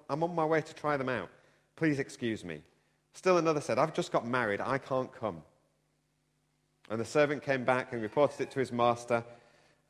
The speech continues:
And the owner of his house became angry, ordered the servants, "Go quickly, go into the streets and alleys of the town, bring in the poor, the crippled and the blind and the lame." "Sir," said the servant, "what you ordered has been done, but there's still room."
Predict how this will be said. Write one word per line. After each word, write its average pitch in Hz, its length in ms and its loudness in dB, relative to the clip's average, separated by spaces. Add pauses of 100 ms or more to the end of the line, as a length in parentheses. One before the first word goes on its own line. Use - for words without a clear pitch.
And 143 100 -4
the 147 60 6
owner 165 140 6
of 143 60 2
his 151 120 -2
house 165 160 2
became 147 240 0
angry, 165 260 2
ordered 160 280 2
the 147 40 -4
servants, 170 420 6
"Go 175 180 6
quickly, 202 400 4 (220)
go 170 140 8
into 175 180 -4
the 165 60 -4
streets - 520 0
and 151 100 0
alleys 170 340 4
of 160 80 0
the 156 60 -4
town, 175 300 2
bring 165 160 2
in 160 80 0
the 151 80 0
poor, 185 340 6 (300)
the 143 60 -2
crippled 175 380 4
and 151 120 4
the 147 40 0
blind 156 400 4
and 147 120 -2
the 143 60 2
lame." 117 420 2 (1300)
"Sir," 170 320 6
said 156 180 2
the 131 60 -6
servant, 147 340 2
"what 165 160 -2
you 165 160 0
ordered 160 260 6
has 147 120 -4
been 131 160 -2
done, 151 220 0
but 120 60 -2
there's 120 120 -6
still 147 240 0
room." 123 400 -2